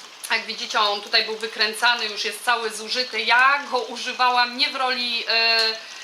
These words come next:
e, lip lina, tylko właśnie nakładałam na linię wodną rzęs. Bardzo fajnie się trzymał, ja wiem, że on nie był do tego przeznaczony, ale go miałam i tak go używałam.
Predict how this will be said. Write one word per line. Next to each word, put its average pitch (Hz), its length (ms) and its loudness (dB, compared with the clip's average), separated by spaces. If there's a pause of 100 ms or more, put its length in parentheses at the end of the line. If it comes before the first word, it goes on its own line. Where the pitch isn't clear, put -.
(280)
e, 233 200 4
lip 285 160 -2
lina, 302 380 4
tylko 254 320 -4
właśnie 262 400 -2
nakładałam 240 720 0
na 226 220 4
linię 254 300 -4
wodną 233 520 -4
rzęs. 277 300 -2
Bardzo 254 340 -2
fajnie 277 320 2
się 233 140 -2
trzymał, 240 340 0
ja 220 80 0
wiem, 233 180 -2
że 233 80 -4
on 233 80 -4
nie 233 100 -4
był 226 100 -12
do 226 100 -8
tego 226 220 -6
przeznaczony, 226 760 -2
ale 330 240 2
go 269 100 -4
miałam 254 340 0
i - 40 -14
tak 220 160 -2
go 214 80 -12
używałam. 208 600 -2